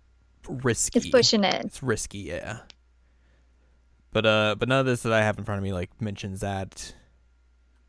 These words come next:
Speaker 1: at all, so I don't know. Who
Speaker 2: Shrug
Speaker 1: knows?
Speaker 2: shoulders.
Speaker 1: Shrug shoulders. I guess in general, before we talk about, like, the sequel series, like, it's a strange show.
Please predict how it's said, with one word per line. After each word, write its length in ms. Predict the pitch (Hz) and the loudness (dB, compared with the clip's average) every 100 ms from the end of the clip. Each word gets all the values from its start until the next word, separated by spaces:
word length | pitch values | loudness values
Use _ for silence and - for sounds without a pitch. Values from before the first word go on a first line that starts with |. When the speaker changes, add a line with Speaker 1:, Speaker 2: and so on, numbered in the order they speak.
| _ _ _ _ _ _ _ _ _ | _ _ _ _ _ _ _ _ _
Speaker 1:
at 140 | - 85 | -6 -4
all, 200 | 53 64 | -6 -8
so 260 | - 87 82 | -10 -12 -12
I 120 | 87 | -14
don't 100 | 67 | -16
know. 140 | - - _ _ _ _ _ _ _ _ _ _ _ _ _ _ _ _ - | -20 -20 _ _ _ _ _ _ _ _ _ _ _ _ _ _ _ _ -6
Who 100 | 202 | 0
Speaker 2:
Shrug 360 | 226 135 147 143 87 | 4 4 4 4 0
Speaker 1:
knows? 40 | |
Speaker 2:
shoulders. 400 | 90 - - 202 | -4 -6 -6 -4
Speaker 1:
Shrug 140 | 170 131 | -2 -2
shoulders. 460 | - - - - - _ _ _ _ - - | -8 -16 -20 -20 -20 _ _ _ _ -18 -10
I 60 | 170 | -8
guess 180 | 214 | -4
in 80 | 202 | -2
general, 200 | 143 143 | -2 -2
before 220 | 120 127 | -2 -2
we 60 | 117 | -4
talk 160 | 120 113 | -4 -4
about, 180 | 107 | -4
like, 140 | 101 101 | -4 -10
the 60 | - | -10
sequel 260 | 107 98 | -10 -10
series, 380 | - 101 82 95 | -10 -10 -10 -10
like, 180 | 98 92 _ _ _ _ _ _ _ _ _ - | -12 -14 _ _ _ _ _ _ _ _ _ -10
it's 120 | 185 | -6
a 40 | 208 | -4
strange 320 | - 196 180 | -4 -2 -2
show. 380 | - 185 107 | 0 2 2